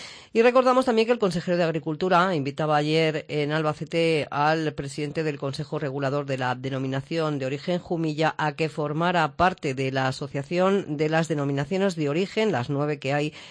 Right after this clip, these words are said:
en Castilla-La Mancha. Esta denominación de origen, cuya superficie de cultivo se asienta en el sureste albaceteño fundamentalmente, aunque su Consejo Regulador está en Jumilla, ha sido invitada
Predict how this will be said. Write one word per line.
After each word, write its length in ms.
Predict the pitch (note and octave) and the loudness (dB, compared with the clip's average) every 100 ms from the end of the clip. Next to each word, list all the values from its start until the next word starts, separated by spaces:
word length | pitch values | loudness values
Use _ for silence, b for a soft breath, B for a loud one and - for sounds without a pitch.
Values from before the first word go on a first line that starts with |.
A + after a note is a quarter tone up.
| B | B
en 280 | D#3+ E3+ D#3+ | -2 0 0
Castilla-La 880 | C3 - C#3+ C#3 B2 - D3 C#3 | -2 -2 -4 -2 -2 -2 -2 0
Mancha. 300 | C3+ B2 A#2+ | 0 -2 -4
Esta 180 | C3+ D3+ | -4 -2
denominación 560 | D3 C#3 C3+ C3+ D#3+ D3 | -2 -2 -2 -2 -4 -4
de 60 | |
origen, 340 | C#3 - A#3+ B3+ | -4 -2 -2 0
cuya 240 | F3 D3 | 0 -2
superficie 480 | C#3+ B2+ A#2+ C#3+ D3+ | -4 -8 -12 -10 -8
de 80 | C#3 | -6
cultivo 380 | C3 C3+ D#3 D3+ | -8 -8 -6 -4
se 120 | C#3 | -4
asienta 480 | C#3 E3 D#3 C#3+ - B B B | -2 -4 0 0 -2 B B B
en 140 | - C#3+ | -6 -4
el 100 | C#3 | -4
sureste 320 | D#3 E3 E3 | -2 -4 -2
albaceteño 460 | D3 D3 D3 D#3 C#3+ | -4 -4 -4 -6 -4
fundamentalmente, 920 | D3+ C#3 C#3 C#3 D#3+ E3 D#3+ G#3 A3+ | -4 -4 -4 -2 0 0 0 0 0
aunque 240 | D3 B2+ | -2 -6
su 100 | B2+ | -8
Consejo 400 | B2+ A#2+ C#3+ C3+ | -8 -6 -6 -6
Regulador 220 | B2+ A#2+ B2 C3+ | -6 -4 -4 -4
está 320 | B2+ - C#3 C3 | -6 -4 -4 -4
en 60 | |
Jumilla, 440 | C3 E3+ F3 E3 E3 | -4 0 2 4 4
ha 60 | |
sido 260 | E3 E3 E3+ | 2 0 0
invitada 500 | D3+ C#3+ G3 G3 | 0 0 4 4